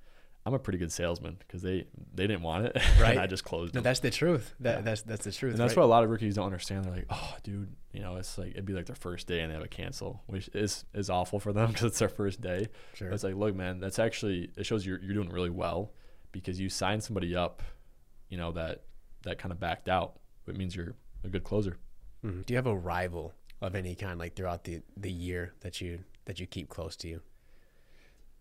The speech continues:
Speaker 1: Like a, another, another sales rep in the company?
Speaker 2: You know, whatever that means to you.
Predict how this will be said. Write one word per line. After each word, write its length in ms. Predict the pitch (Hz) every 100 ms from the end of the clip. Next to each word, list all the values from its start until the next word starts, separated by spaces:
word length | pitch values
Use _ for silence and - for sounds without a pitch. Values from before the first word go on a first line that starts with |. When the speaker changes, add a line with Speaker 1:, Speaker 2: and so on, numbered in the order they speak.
| - -
Speaker 1:
Like 80 | 98
a, 120 | 87 -
another, 300 | 95 98 92
another 280 | - 98 87
sales 220 | - 110
rep 220 | 127 135 - - -
in 60 |
the 60 | 98
company? 320 | 104 110 160 - - - - - -
Speaker 2:
You 60 | 110
know, 60 |
whatever 240 | 98 95 95
that 160 | 95
means 240 | 92 101 -
to 80 | 90
you. 120 | 92